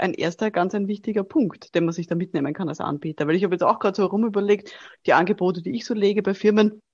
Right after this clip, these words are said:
welche Kompetenzen zeige ich denn damit besonders? Gibt's irgendwas, was ich so automatisch für natürlich erachte, dass das besonders vorkommt in meinen Angeboten? Und es gibt aber offensichtlich auch mal andere Sichtweisen, die sagen, hm, möglicherweise schauen ja mein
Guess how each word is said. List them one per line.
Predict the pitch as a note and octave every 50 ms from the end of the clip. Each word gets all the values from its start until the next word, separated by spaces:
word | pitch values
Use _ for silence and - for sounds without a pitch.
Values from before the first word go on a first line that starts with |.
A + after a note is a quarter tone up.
| _ _ _ _ _ _ _ _ _ _ - - _
welche | - C#3+ D#3+ F#3 F3+ F3+ G#3+ G3
Kompetenzen | - G3+ F3 D3+ E3+ - G3+ E3+ E3 - - - E3 D#3 -
zeige | - - F#3+ - - D4 - -
ich | G3 F#3 -
denn | - E3 D#3
damit | - D3 B2+ C#3+ D3 C#3+ C#3+ -
besonders? | - - D#3+ - - C#3+ C#3 C3+ D3+ -
Gibt's | - G3+ - -
irgendwas, | F3+ F#3 F#3 F#3 F3+ F#3 - - - - - - _
was | - E3+ E3 D#3
ich | - - A3 F#3+ -
so | - A3+ G3+
automatisch | - F3 F3+ - G3+ F#3+ E3 C3+ A#2+ A#2 F3 G#3 G#3 - A3 G#3 - -
für | - - - G3+ G3 G3+ G#3 G3 G3 F#3 F3+ F#3+ - _ _ _ _ E3+
natürlich | E3 E3 - - - - F#3+ A3+ A3+ B3 B3 B3
erachte, | C4+ - - - A3+ A3 - - C4+
dass | A3+ G#3 G#3
das | - F#3+ F#3+
besonders | - F#3+ - F3 E3 E3 D#3+ E3 -
vorkommt | - - D#3+ E3 F#3 F#3 - A3 G#3+ A3
in | A#3+ A#3 A3
meinen | A3 A3+ A3+ A3
Angeboten? | - G#3 G#3 A3 A#3+ A3+ - G#3+ A3 A3+ A3 - C#4+ D4 C#4+ - - - - - - _
Und | F#3 G3+ F#3 G3 - - - -
es | - - - -
gibt | - A3+ G3+ -
aber | F#3+ F#3+ E3+
offensichtlich | F#3 F3+ G#3 G3+ G3 G#3 G#3 F#3+
auch | F#3+ F#3
mal | F#3+ D#3 D3+
andere | D#3+ A3 A#3+ A#3 G#3
Sichtweisen, | - G3 F#3 - - F#3 F#3+
die | F#3 F3
sagen, | G3 F#3 E3+
hm, | - G#3+ C#4+ C#4+ - C#3
möglicherweise | D3 F3 G3+ G3+ G3+ G#3+ G3+ E3 D3+ C#3+ E3+ F3+ G#3
schauen | G3+ - - - D#3 - C4 C#4 D#4+ C4+
ja | F#3+ D#3+
mein | D3+ D3 D3 D3 D3 D3